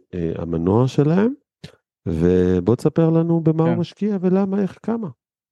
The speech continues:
Speaker 2: מעולה, אז קודם כל אני רק, אתה איש של דיוקים, גלעד, תמיד המספרים אצלך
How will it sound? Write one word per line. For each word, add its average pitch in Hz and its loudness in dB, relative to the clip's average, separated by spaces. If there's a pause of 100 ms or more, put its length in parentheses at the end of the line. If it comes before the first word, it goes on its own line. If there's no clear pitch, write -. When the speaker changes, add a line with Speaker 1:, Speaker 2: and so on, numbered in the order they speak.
(720)
Speaker 2:
מעולה, 117 0
אז 110 -4
קודם 135 -2
כל 143 2
אני 123 2
רק, 131 0
אתה 131 0
איש 127 0
של 127 0
דיוקים, 123 0
גלעד, 123 2
תמיד 123 -2
המספרים 123 0
אצלך 120 -4